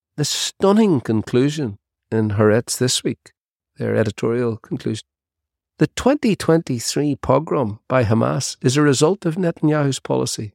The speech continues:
It is not a failure. Rather, this is the aim. Netanyahu and Hamas are political partners,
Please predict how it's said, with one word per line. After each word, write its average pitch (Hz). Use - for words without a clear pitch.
It 226
is 190
not 123
a -
failure. 156
Rather, 151
this -
is 156
the 104
aim. 156
Netanyahu 123
and 107
Hamas 104
are 139
political 120
partners, -